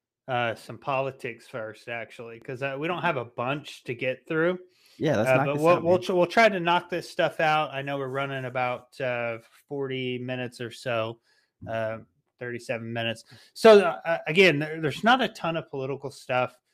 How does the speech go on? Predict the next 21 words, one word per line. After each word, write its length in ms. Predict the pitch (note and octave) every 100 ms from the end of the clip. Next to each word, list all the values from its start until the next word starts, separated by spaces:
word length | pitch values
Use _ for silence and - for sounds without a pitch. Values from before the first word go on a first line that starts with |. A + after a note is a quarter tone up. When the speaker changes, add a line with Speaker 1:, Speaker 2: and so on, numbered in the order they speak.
| _ _
Speaker 1:
uh, 120 | A2+ A2
to 140 | B2
get 180 | B2 B2
into, 600 | B2 B2 C#3 B2+ A#2+ B2 _ _ _
but 460 | D3 D#3 D#3 C#3 - _ _ _ _ _ _ _
there 220 | C#3 F3
is 180 | A3 G#3
one 300 | F#3 G3 F#3
thing 480 | F3+ D#3+ C3+ B2+ A#2+
that 140 | C#3+
I 80 | C3
really 320 | C3 D3+ E3
wanted 560 | C#3+ C#3+ C3+ C3 B2+ A#2+ _ _ -
to 80 | B2+
talk 320 | - C3 A#2
to 80 | -
you 60 | A#2
about, 300 | B2 A#2 A2+
and 200 | B2+ B2+
that 300 | C#3+ F3 -
is 420 | D3+ D3 C#3 -